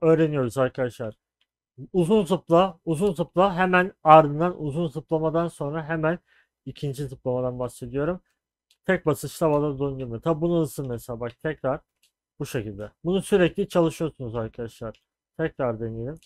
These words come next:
Bir, iki, üç.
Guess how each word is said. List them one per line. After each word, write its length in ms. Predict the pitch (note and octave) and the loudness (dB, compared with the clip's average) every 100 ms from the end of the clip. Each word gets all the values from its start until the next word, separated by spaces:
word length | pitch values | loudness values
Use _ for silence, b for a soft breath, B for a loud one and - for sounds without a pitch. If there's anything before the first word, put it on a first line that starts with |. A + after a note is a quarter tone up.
| _ _ _ E3 | _ _ _ -2
Bir, 280 | C3+ - _ _ _ _ _ D#3+ | -2 -2 _ _ _ _ _ -12
iki, 360 | D3 D3+ A2+ - _ _ _ | -8 -6 -6 -10 _ _ _
üç. 360 | D#3 C#3+ - | -10 -10 -12